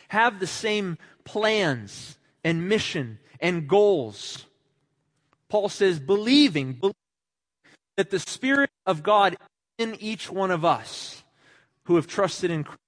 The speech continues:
as Savior." Expect now, in virtue of that fact, expect that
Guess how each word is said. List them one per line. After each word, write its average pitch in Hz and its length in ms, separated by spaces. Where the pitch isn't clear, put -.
as - 100
Savior." 107 360
Expect - 960
now, 135 400
in 202 180
virtue 220 480
of 160 120
that 202 220
fact, 151 500
expect - 840
that 151 440